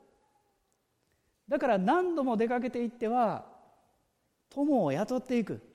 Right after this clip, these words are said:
「友」と呼びかけてくださって、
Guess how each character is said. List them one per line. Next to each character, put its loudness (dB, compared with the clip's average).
「友」 -2
と 0
呼 0
び -2
か -2
け -4
て -6
く -6
だ 0
さ -4
っ -10
て、 0